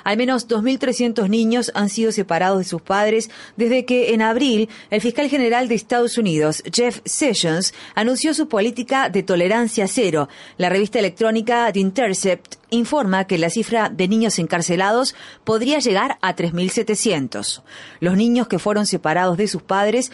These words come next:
fueron enviados a centros de detención distribuidos en al menos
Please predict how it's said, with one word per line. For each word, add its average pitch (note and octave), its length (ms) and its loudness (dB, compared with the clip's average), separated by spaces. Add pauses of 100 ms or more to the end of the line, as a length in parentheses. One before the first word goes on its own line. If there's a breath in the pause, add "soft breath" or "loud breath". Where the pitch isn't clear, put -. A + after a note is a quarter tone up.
(220 loud breath)
fueron C4+ 340 0
enviados G3+ 600 2
a F3 120 0
centros A#3 560 -2
de F3+ 140 2
detención E3 800 2
distribuidos A3 840 0
en F3 120 2
al D#3+ 140 2
menos C4 400 0